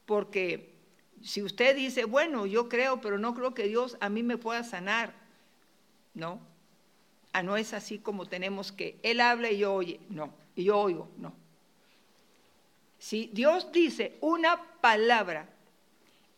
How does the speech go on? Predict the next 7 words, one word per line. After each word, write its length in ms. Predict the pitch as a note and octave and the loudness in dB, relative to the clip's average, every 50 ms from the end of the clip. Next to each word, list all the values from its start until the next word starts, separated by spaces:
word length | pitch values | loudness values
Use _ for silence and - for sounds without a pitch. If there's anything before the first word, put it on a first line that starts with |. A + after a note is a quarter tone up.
| _ _ - | _ _ 0
está 560 | A#3+ A3 G#3 F#3+ G3+ - - - D4 D#4+ F4+ | 2 2 2 2 0 -4 -2 2 2 2 2
escrita, 840 | F#4 F4+ - - _ - D4 C#4+ C#4 B3+ G#3+ B3 - F#3 F#3 F3+ F#3+ - - _ _ _ _ _ _ _ _ _ _ | 0 -2 -6 -10 _ -4 -2 -2 -2 -2 -2 -2 0 0 0 -2 -4 -10 -20 _ _ _ _ _ _ _ _ _ _
es 380 | - A#3+ B3+ C4+ C#4 C4+ - - - - _ _ _ | 2 4 6 4 4 2 -2 -14 -20 -20 _ _ _
cien 680 | - - - - - - B3+ C4+ C#4+ D4+ D#4 D#4 D#4+ F#4 - - - _ _ _ _ _ | -20 -18 -16 -12 -6 -2 0 2 4 6 6 4 2 0 -8 -16 -20 _ _ _ _ _
por 240 | - A#3 A3 G3+ - | 0 0 2 0 -2
ciento 760 | - - - B3 B3 B3 B3 A#3+ A#3+ - A#3 A#3 A#3+ A#3+ - - - - | -6 -4 0 0 2 2 0 -2 -4 -4 -4 -4 -4 -8 -12 -16 -8 -4
genuina. 720 | A3 G3+ G3 F#3+ G3 G#3 A3 G#3+ G3+ F#3+ E3 - - - | -2 -2 0 0 0 0 0 0 -2 -2 -4 -8 -12 -16